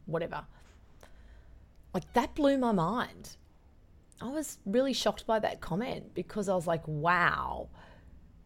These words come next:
If, if you're at the stage where, and it sounds really pathetic, but, you know, you don't need to drink to have fun. Um, and I get it 'cause I loved my drinking, like,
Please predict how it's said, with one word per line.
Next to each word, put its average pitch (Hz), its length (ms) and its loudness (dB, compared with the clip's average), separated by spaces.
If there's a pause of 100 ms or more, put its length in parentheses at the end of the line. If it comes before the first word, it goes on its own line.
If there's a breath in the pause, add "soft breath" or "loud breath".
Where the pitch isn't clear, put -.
(120)
If, - 200 -2
if - 180 -2
you're 254 220 8
at - 80 -2
the 302 80 -2
stage 180 680 2
where, 165 380 2 (360)
and 190 200 -2
it 202 80 -4
sounds 170 480 4
really 165 100 2
pathetic, 156 480 -2
but, - 120 -8 (360)
you 160 160 -2
know, 156 320 -4
you 156 100 -2
don't 170 240 0
need 147 180 -6
to - 40 -14
drink - 260 -6
to - 80 -8
have 151 220 -6
fun. 180 480 -4 (480 soft breath)
Um, 165 400 6
and 233 140 2
I 269 80 4
get 175 320 4
it - 160 -2
'cause 160 120 0
I 190 140 6
loved 151 420 4
my - 140 -2
drinking, - 580 -8
like, 151 220 -4